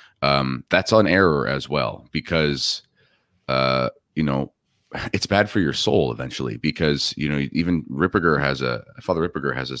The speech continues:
a nice sermon about this, or a conference, I guess, about, like, I think it's called The Spiritual Effects of Negative Thinking or, or something like that. And if you're constantly viewing every man as a potential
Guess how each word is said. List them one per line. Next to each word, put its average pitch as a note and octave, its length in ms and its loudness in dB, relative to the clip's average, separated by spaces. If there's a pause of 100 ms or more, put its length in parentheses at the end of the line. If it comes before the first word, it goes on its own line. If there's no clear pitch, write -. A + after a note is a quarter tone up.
(840)
a D2 80 -4
nice D2 220 -2
sermon D#2+ 300 0
about C2 280 -4
this, C2+ 180 -6
or A#1 100 -4
a A1 60 -12
conference, C#2+ 520 -2
I B1 60 -4
guess, B1+ 240 -4
about, - 200 -4
like, D2 120 -2
I D#2 40 -4
think G2+ 120 2
it's - 80 -4
called E2 220 0
The C2 40 -6
Spiritual C#2+ 420 -2
Effects C#2+ 300 -4
of C#2 100 -10
Negative C2+ 300 -2
Thinking D2 360 -4
or, A1+ 160 -4
or - 60 -12
something - 260 -6
like C#2+ 160 -6
that. D2 220 0 (1500)
And G#2+ 300 6
if G#2+ 140 4
you're A2 80 6
constantly A#2 1040 0 (540)
viewing F2+ 360 2
every F2+ 240 2
man D#2 480 2
as C#2+ 200 -2
a C#2 80 -4
potential D2 840 -4